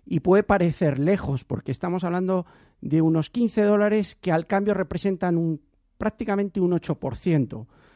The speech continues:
Pero es donde deberíamos de colocar el stop, por debajo de niveles de ciento sesenta y ocho. Si le parece mucho y es muy agresivo,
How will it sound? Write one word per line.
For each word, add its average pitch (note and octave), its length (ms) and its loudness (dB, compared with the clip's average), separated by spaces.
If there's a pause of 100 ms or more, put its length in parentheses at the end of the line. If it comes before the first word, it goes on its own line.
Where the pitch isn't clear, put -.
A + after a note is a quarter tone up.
(140)
Pero D3 140 -2
es F3 60 0
donde G3 180 0
deberíamos E3+ 460 0
de D3 100 -4
colocar C3 360 -6
el A2+ 60 -4
stop, A#2 340 -6
por C3+ 160 -2
debajo F3 320 -2
de F3 80 -2
niveles D#3 300 -4
de D3+ 80 -6
ciento C#3 360 -6
sesenta A#2+ 420 -8
y B2 80 -6
ocho. B2 160 -8
Si G#3 140 -8
le G#3 120 2
parece A#3+ 360 -2
mucho C#4 360 0
y F3 100 0
es G3 80 -4
muy A3+ 160 -2
agresivo, G#3 600 -2